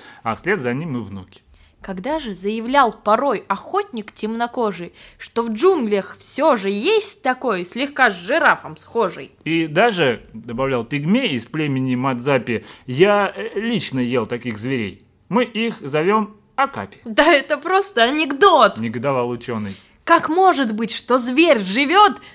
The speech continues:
Speaker 2: наукой неучтенный? Перед наукой ты пигмей,
Speaker 1: Хм.
Speaker 2: и значит,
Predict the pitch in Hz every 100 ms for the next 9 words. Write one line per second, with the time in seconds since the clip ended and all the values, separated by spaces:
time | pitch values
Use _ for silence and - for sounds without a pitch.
0 | _ - 190 262 440 440 - 202 185 285
1 | 294 285 - 392 226 190 175 147 - _
2 | _ _ _ 208 208 208 233 285 359 240
3 | 185 254 208 - 302 254 220 220 208 190
4 | - - 131 214 214 269 349 269